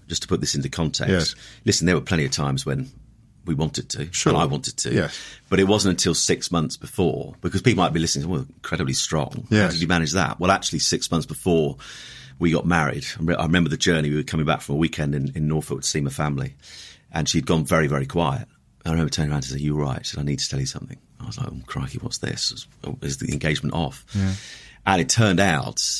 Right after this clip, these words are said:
Speaker 1: and I'm, she told me through tears, that she'd had a physical problem that she'd only discovered in adolescence, as only you would in adolescence,
Speaker 2: Yes.
Speaker 1: that she had a physical problem that meant that sexual intercourse would be physically impossible until she had an operation.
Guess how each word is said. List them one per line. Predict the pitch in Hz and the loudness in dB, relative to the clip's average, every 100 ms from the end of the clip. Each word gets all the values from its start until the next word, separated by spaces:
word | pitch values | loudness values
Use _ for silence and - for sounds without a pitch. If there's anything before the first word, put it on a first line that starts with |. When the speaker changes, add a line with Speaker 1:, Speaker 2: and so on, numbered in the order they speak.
| - 87 | -4 0
Speaker 1:
and | 85 | 2
I'm, | 80 80 | 2 0
she | - | -4
told | 73 90 80 | -2 2 2
me | 76 | 2
through | - 69 | -2 -2
tears, | - 85 65 65 | 0 0 0 -4
that | - | -6
she'd | - 85 | -2 0
had | 78 71 | 0 -4
a | |
physical | - 85 80 71 | 0 0 0 -4
problem | - 76 69 | -4 -2 -2
that | 69 | -2
she'd | 90 104 | 0 4
only | 107 85 | 4 4
discovered | 85 - 92 76 73 | 0 2 2 2 -2
in | 71 | -2
adolescence, | 69 76 69 76 78 - | -2 -2 -2 -2 0 2
as | 92 90 | 4 4
only | 87 | 4
you | 85 82 | 4 2
would | 87 95 | 2 2
in | 76 | 0
adolescence, | 67 71 69 101 101 - - | -2 -4 0 2 0 -4 -10
Speaker 2:
Yes. | - - - - - | -14 -14 -14 -16 -4
Speaker 1:
that | 92 | 0
she | 92 | 2
had | 87 | 2
a | 82 | 2
physical | - 95 80 80 | 2 2 2 0
problem | 95 78 69 | 2 2 -2
that | - | 0
meant | 85 87 76 - | 2 2 0 -4
that | 69 - _ - | -10 -10 _ -8
sexual | - - - 85 | -2 0 0 2
intercourse | 90 - 73 67 65 - | 2 0 -4 -4 -4 -8
would | 80 71 | -6 -4
be | 80 | -4
physically | 69 - 73 67 71 | -2 -2 -2 -2 -4
impossible | 67 - - - 62 _ | -4 -4 -8 -8 -10 _
until | 69 - 76 69 | -10 -4 -2 -2
she | 67 | -4
had | 69 65 | -6 -6
an | |
operation. | - - 67 - | -8 -8 -8 -8